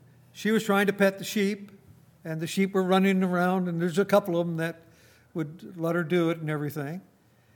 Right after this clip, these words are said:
And then she looked over at the donkey, and she said, "What about Bob?" And, uh, I thought of that movie, <laughs> What About Bob? And I started laughing,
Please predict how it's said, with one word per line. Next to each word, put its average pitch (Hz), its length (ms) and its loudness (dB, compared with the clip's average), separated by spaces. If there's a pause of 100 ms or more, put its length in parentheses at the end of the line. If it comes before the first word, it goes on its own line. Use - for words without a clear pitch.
(140)
And 156 140 -4
then 233 120 4
she 240 140 0
looked 233 260 0
over 208 300 4
at 175 240 -4
the 175 60 -4
donkey, 220 640 -6 (1160)
and 190 200 2
she 202 160 -2
said, 196 500 2 (1400)
"What 240 180 8
about 202 420 8
Bob?" 262 520 4 (1800)
And, 185 400 6
uh, 165 400 6 (720)
I 247 180 10
thought 208 260 8
of 220 80 4
that 226 180 6
movie, 220 540 6
<laughs> - 0 -
What 202 220 8
About 220 420 6
Bob? 196 540 6 (320)
And 202 120 2
I 240 140 8
started 226 460 8
laughing, 208 580 6